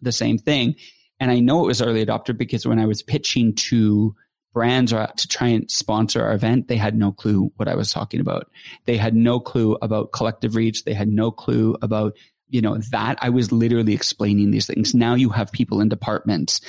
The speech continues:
that are in charge of social influencer campaigns and, you know, and building brand ambassadors. That did not exist. And so that's how I knew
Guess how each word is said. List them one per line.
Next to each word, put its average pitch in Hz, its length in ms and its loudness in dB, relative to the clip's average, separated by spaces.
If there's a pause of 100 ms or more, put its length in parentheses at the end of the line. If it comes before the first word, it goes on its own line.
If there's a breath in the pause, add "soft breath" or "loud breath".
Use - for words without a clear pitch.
(220 loud breath)
that 131 100 0
are 110 120 2
in 104 100 2
charge 104 560 -2
of 101 200 -2
social 107 360 -2
influencer 107 520 0
campaigns 104 640 -2
and, 107 260 -2 (280 loud breath)
you 123 100 0
know, 104 260 2 (220 loud breath)
and 110 220 0
building 110 360 2
brand 107 360 0
ambassadors. 104 600 -2
That - 280 -4 (180)
did 123 200 2
not 104 300 2
exist. - 600 -6
And 110 160 0
so 117 180 -2
that's 110 280 -2
how 123 180 -2
I 107 80 2
knew 107 340 4